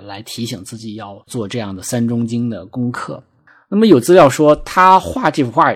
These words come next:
其实也不完全是出于一种强烈的宗教情节，而是一种对童年的追忆啊，因为他的家庭是信徒之家，他的爸爸、他的奶奶，尤其是他的奶奶，对他影响非常大，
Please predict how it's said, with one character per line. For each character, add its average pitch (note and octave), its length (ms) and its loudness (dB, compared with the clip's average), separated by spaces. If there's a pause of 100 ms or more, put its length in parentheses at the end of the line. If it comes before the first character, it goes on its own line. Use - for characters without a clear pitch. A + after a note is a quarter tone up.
(160)
其 - 180 -6
实 E3+ 180 0
也 A#2+ 140 -2
不 D3 220 -2
完 A2+ 200 -2
全 B2 220 -6
是 A#2+ 100 -6
出 C3 240 -4
于 A#2+ 60 -4
一 C3 80 0
种 A2 400 -10
强 - 260 -12
烈 C#3 120 -2
的 G#2+ 100 -4
宗 C3+ 180 -4
教 B2+ 140 -2
情 G2+ 260 -12
节， A2+ 300 -14
而 B2 160 -2
是 G#3 240 2
一 D#3 100 6
种 A#2 260 -2
对 A#2 240 -2
童 G#2+ 300 -8
年 G2+ 600 -8
的 G2 280 -14 (240)
追 C#3 160 -2
忆 B2+ 320 -6 (360)
啊， G#2+ 120 -12
因 B2+ 140 2
为 C3 100 2
他 B2+ 140 -6
的 A#2+ 80 -2
家 B2 180 -6
庭 A#2 160 -4
是 A2+ 60 -4
信 A#2 160 -4
徒 G#2 140 -8
之 G#2+ 120 -10
家， G2 460 -12
他 - 160 -16
的 G#2 80 -10
爸 G#2+ 180 -8
爸、 A2 240 -16
他 - 160 -14
的 G2+ 140 -14
奶 G2+ 260 -12
奶， G2+ 120 -18
尤 A#2+ 120 -4
其 B2+ 160 -6
是 A2 300 -10
他 - 100 -16
的 G#2+ 120 -10
奶 F2+ 240 -12
奶， F#2 240 -20 (240)
对 B2 100 -6
他 B2 160 -4
影 A#2 140 -2
响 G2+ 200 -12
非 A2+ 140 -12
常 G#2+ 220 -14
大， - 280 -8